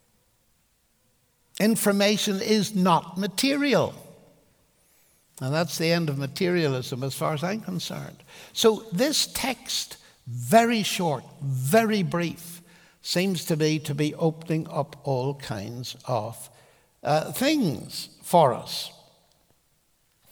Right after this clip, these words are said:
Well, there are just two more things to be said.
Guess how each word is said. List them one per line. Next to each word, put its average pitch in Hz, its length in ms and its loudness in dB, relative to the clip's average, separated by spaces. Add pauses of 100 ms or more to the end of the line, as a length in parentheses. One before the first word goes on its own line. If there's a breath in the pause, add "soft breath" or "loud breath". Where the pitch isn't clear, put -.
(200 loud breath)
Well, 139 480 -4 (2500 soft breath)
there 165 200 2
are 143 400 0 (260)
just 165 320 -4
two 151 160 -2
more 135 240 -2
things 117 460 -10
to - 80 -14
be 147 160 -12
said. - 420 -6